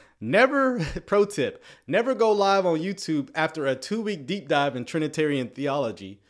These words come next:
to deny standard Orthodox Christians have confessed for over two thousand years. Yes, arrogant wickedness. Yeah. Yeah, in two weeks, you figured out God and, <laughs> yeah, just, just amazing. Very amazing.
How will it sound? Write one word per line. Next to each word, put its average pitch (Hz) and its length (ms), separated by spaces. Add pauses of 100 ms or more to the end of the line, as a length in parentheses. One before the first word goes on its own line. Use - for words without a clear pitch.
(320)
to 170 100
deny 160 400
standard 202 560
Orthodox 160 480
Christians 113 520
have 117 180
confessed 117 520
for 123 140
over 113 160
two 160 180
thousand 131 320
years. 107 400
Yes, 95 280
arrogant 127 360
wickedness. 101 360
Yeah. 117 240 (1200)
Yeah, 110 160
in 92 140
two 254 180
weeks, 254 300
you 254 160
figured 214 380
out 202 420
God 175 400
and, 131 220 (680)
<laughs> - 1160
yeah, 147 220
just, 143 360
just 165 180
amazing. 127 480 (240)
Very 127 300
amazing. 95 380